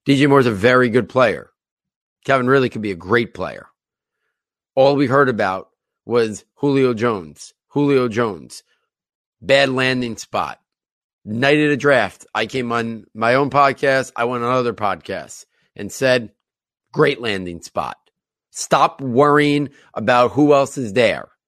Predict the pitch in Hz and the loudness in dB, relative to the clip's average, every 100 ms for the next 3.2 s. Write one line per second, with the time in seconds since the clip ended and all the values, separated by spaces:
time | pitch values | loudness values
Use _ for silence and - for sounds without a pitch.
0 | _ - 131 - - - 160 160 156 - | _ -4 -4 -4 -8 0 2 4 2 2
1 | 147 - 135 123 139 127 123 123 117 110 | -2 0 -2 -2 -4 -2 0 0 0 0
2 | 104 - _ - 120 147 131 139 113 - | -4 -10 _ -10 -4 -2 0 0 -2 -6
3 | 55 | -16